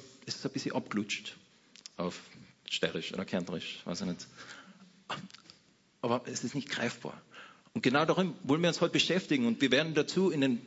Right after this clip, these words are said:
Eph-, Epheserbrief schauen. Falls ihr eine Bibel da habt, könnt ihr mal den Epheser aufschlagen. Falls ihr keine habt, es gibt Bibeln da hinten.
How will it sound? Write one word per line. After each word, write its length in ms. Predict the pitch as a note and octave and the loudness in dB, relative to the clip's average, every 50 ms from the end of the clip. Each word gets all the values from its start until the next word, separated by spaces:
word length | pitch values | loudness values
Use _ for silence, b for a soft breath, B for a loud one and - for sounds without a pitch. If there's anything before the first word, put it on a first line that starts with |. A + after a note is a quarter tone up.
| - | -6
Eph-, 220 | - - - - - | -6 -6 -6 -4 -2
Epheserbrief 720 | - A2 - - C#3+ D3+ D#3+ - E3+ C#3 - - C3 C3+ C#3 | -2 -2 0 2 2 2 2 2 0 -2 0 0 0 2 2
schauen. 380 | - - - A2 A#2 D#3 F#3 F#3+ - B B B | 2 0 0 0 0 0 -2 -4 -6 B B B
Falls 180 | B - C3 B2 | B 4 4 6
ihr 40 | D#3 | 6
eine 120 | C#3+ C3 | 4 4
Bibel 240 | C3 F3 F#3+ F#3+ E3+ | 4 4 4 6 6
da 180 | B2+ B2+ C3+ D3+ | 8 6 6 6
habt, 280 | F3 - - - - - - B B B B B | 4 0 -4 -8 -14 -16 -18 B B B B B
könnt 180 | - C3+ A#2+ | 2 2 4
ihr 60 | D#3 | 4
mal 80 | D3+ C#3+ | 4 4
den 120 | C#3 C3+ | 4 4
Epheser 360 | C3 A#2+ - D#3 D3+ - - A2 | 2 2 2 2 2 2 2 2
aufschlagen. 480 | G#2+ C3 C3+ - - D3+ D#3 E3+ E3 | 2 2 2 2 2 2 2 2 0
Falls 180 | - - C3 A#2+ | -2 0 2 2
ihr 60 | A#2 | 2
keine 260 | - - C3 C#3 D3+ | 2 2 0 2 2
habt, 200 | D#3 D3+ - - | 2 0 0 -2
es 140 | C3+ - - | -6 -2 0
gibt 280 | C#3+ C3+ C3+ - - - | 0 0 -2 -2 -4 -2
Bibeln 300 | D3+ D#3 D#3+ E3 E3 D#3 | 2 2 4 4 4 4
da 80 | B2+ | 2
hinten. 420 | A#2 C3+ E3 E3+ - G3+ G#3 G3 | 2 2 0 -2 0 -2 -2 -2